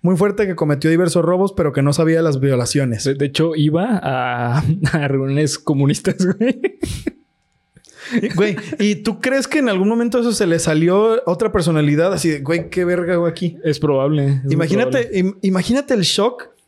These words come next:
Speaker 1: de que te pase esa mamada,
Speaker 2: Sí, güey.
Speaker 1: güey.
Speaker 2: Es que eso está bien interesante porque las personalidades, o sea, incluso las personalidades tenían, se confundían, güey.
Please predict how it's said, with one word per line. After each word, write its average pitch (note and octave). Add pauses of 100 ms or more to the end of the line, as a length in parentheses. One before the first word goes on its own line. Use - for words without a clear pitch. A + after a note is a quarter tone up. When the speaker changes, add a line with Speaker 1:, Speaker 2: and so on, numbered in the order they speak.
(140)
Speaker 1:
de D#3
que D#3+
te C#3+
pase F#3
esa B3+
mamada, A3
Speaker 2:
Sí, D#3+
güey. D3+
Speaker 1:
güey. F3
Speaker 2:
Es D#3
que G3
eso F#3+
está G3
bien G#3
interesante F3
porque C#3+
las C#3+
personalidades, C#3+ (260)
o C3+
sea, C#3+ (960)
incluso E3+
las A3+
personalidades D#3+
tenían, C#3+
se C#3
confundían, B2
güey. -